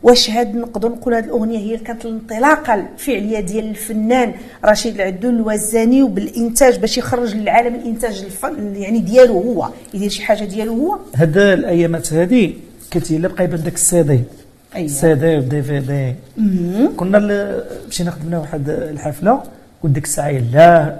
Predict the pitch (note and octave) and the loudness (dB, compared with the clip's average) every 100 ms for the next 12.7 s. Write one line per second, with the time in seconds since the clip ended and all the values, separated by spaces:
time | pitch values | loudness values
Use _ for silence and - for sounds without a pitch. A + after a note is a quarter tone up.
0 | - - B2 D3+ E3 E3 D#3 C3 - C#3 | -16 -14 -4 -4 -2 -2 -2 -4 -4 -4
1 | C3+ - - C#3 C3 C3+ B2+ A#2 A2+ A#2+ | -4 -6 -8 -2 0 2 2 0 -6 -4
2 | B2+ C3 B2+ - - E3+ - - - D#3 | -2 -4 -6 -16 -8 -6 -6 -4 0 4
3 | E3+ G#3+ A3 G#3 E3+ G#3 A#3+ C#3+ B2+ - | 4 6 8 8 6 4 4 2 0 -2
4 | - D3 F#3 C4+ - F#3+ C4 C4 D#4+ D4 | -12 -10 -8 -8 -4 0 6 8 10 8
5 | - D#4+ F#3+ D3+ C#4+ A#3+ D#3 D3 A#3 G#3 | 6 2 4 10 10 10 6 4 4 6
6 | G3 F#3+ G3 G3+ G#3+ A3+ C#4 - - - | 4 4 -2 0 0 2 2 0 -2 -8
7 | F#3+ - C#3 C#3+ E3+ - - D3 B2+ F3+ | -10 0 4 8 8 8 -4 -14 -14 -12
8 | C#4+ - - - - G3+ A3+ A3 C3+ E3+ | -12 -14 -20 -20 0 6 6 6 2 6
9 | G#3+ G3+ - F3+ G3+ G3 G3 G3+ A#3+ C#3 | 4 4 0 0 0 0 0 2 2 2
10 | B2+ E3 E3+ G#3+ A3 - - _ _ _ | 2 2 4 2 0 -14 -20 _ _ _
11 | _ - - D3 C#3 B2+ C#3+ D#3+ G3+ A#3 | _ -6 -2 0 0 0 -2 2 2 2
12 | - - - F3+ F3+ A3+ | -10 -20 -20 -18 -14 -12